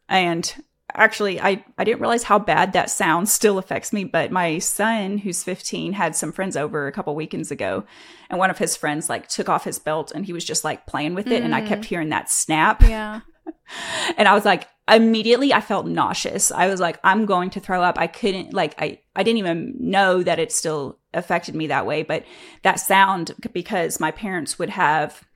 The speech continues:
Speaker 1: my brothers take off their belt, um, so they would use the kids' belts to do the inflicting, you know, and then on me or the boys, and then the boys would have to put the belt back on after they're done. But my, you know, they'd take off the belt, and then my dad or mom would, like, fold it in half and make that, like,
Speaker 2: Snap.
Speaker 1: popping sound.
Speaker 2: Yeah.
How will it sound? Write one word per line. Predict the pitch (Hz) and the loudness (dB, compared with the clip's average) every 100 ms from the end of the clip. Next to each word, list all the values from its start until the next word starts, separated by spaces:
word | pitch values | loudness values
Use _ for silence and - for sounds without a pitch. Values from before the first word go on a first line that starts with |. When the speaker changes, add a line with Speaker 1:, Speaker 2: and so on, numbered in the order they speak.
| _ _ _ _ _ - - 202 | _ _ _ _ _ -12 -8 -2
Speaker 1:
my | - | -2
brothers | - 185 180 170 - | 2 0 0 -4 -2
take | 180 180 | -2 0
off | 175 - | 0 0
their | 180 | -6
belt, | - 180 165 - - _ _ _ _ 185 | 0 0 0 -4 -12 _ _ _ _ 0
um, | 185 - 151 - | 2 0 -4 -2
so | 208 | 0
they | 185 | 0
would | 180 180 | 0 -2
use | 180 175 170 - - - _ | -4 -4 -4 -4 -6 -8 _
the | 190 | -10
kids' | - 196 165 | -2 -2 -2
belts | - 175 156 - - - - | 0 0 0 -4 -8 -10 -6
to | - 196 | -2 -2
do | 170 165 | -2 -4
the | 165 | -4
inflicting, | 147 - 147 - - 87 - | -6 -6 -8 -8 -10 -8 -6
you | 170 160 | -2 -2
know, | 151 165 - - - | -2 -4 -8 -20 -4
and | 196 185 | -2 2
then | 170 160 165 - _ _ _ _ | 2 0 -4 -10 _ _ _ _
on | 202 185 175 175 | 2 2 2 -2
me | 180 151 156 | -2 -2 -2
or | 180 160 160 160 _ _ - | 0 2 0 -4 _ _ -18
the | - 170 | -4 -4
boys, | 165 135 147 151 - | -2 -2 -2 -4 -2
and | 165 | 0
then | 165 170 | 0 0
the | 165 | 0
boys | 160 147 - | 0 0 -2
would | |
have | - - | -6 -6
to | 196 | -4
put | 185 | -4
the | 151 | -2
belt | 151 135 - | -2 -2 -2
back | 127 160 | -2 0
on | 139 135 | 0 0
after | 147 - 151 | -2 -2 -6
they're | 139 | -6
done. | - 127 82 - | -2 -2 -2 -2
But | 160 | 0
my, | 170 156 147 | 2 0 0
you | 117 - 180 | -6 -6 -6
know, | 156 | -4
they'd | 170 | -4
take | 240 254 | -2 -2
off | 165 | -2
the | - | -2
belt, | 165 156 - | -4 -4 -4
and | 160 | -6
then | 151 139 | -4 -6
my | 175 156 | -4 -6
dad | 156 170 160 | -4 -4 -4
or | 151 | -4
mom | 160 151 156 | -4 -4 -4
would, | 160 | -6
like, | 123 - | -8 -8
fold | - 170 170 | -4 -4 -2
it | |
in | - | -6
half | 175 170 208 - | -6 -4 -6 -8
and | 156 | -10
make | 147 | -10
that, | - - | -10 -10
like, | - - | -12 -10
Speaker 2:
Snap. | - - 226 220 | -10 -10 -8 0
Speaker 1:
popping | 269 | 0
sound. | - 311 311 320 302 | 2 2 6 4 2
Speaker 2:
Yeah. | 269 226 220 | -8 -14 -16